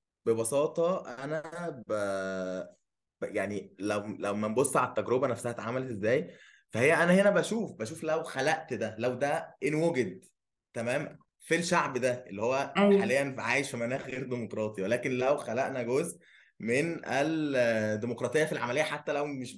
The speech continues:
Speaker 1: مش تحول ديمقراطي بالكامل، ولو في جزء واحد من العملية، هل ده فعلًا هيخليه ال-، ال-، outcome أو الناتج يختلف ولا لأ؟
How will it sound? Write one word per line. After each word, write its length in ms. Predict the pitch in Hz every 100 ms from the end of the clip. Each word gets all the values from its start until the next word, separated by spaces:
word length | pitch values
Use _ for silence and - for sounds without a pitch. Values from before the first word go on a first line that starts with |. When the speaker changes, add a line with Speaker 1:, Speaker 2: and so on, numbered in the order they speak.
| -
Speaker 1:
مش 120 | -
تحول 240 | - 151 151
ديمقراطي 380 | 147 127 147 160
بالكامل، 580 | 120 131 131 104 85 -
ولو 180 | 95 107
في 120 | 110
جزء 240 | 120 156 139
واحد 180 | 123 127
من 60 |
العملية، 580 | 110 101 101 110 98 - _ - - -
هل 120 | 151
ده 80 | 156
فعلًا 560 | 151 175 147 113 95 87
هيخليه 840 | 117 113 - 113 120 139 143 - 107
ال-، 180 | 107 98
ال-، 420 | 104 104 95 -
outcome 300 | 139 151 117
أو 280 | 110 98 107
الناتج 580 | 104 113 151 156 107
يختلف 480 | 101 - 131 156 170 -
ولا 180 | 104 101
لأ؟ 320 | 113 - -